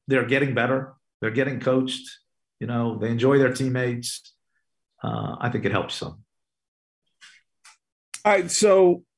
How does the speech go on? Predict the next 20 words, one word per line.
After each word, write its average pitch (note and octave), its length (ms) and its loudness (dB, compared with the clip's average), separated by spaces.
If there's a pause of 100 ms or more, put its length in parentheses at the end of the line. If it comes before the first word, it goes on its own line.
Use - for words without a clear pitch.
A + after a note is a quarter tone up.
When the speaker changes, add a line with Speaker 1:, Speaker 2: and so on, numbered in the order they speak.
(280)
Speaker 2:
and E3+ 220 4
again, F3 260 4
as D3 160 4
we D#3 120 6
started, F3 440 4
this D3+ 180 2
is B2 80 -4
how D3 140 6
this C3 140 2
started C#3 360 4
with B2+ 100 6
this A#2+ 160 2
happy C3+ 360 4
hour. B2 300 6
And B2 180 0
as, A#2+ 220 2
as B2 200 4
Chris D3+ 240 4
and C#3 100 4
I B2+ 340 4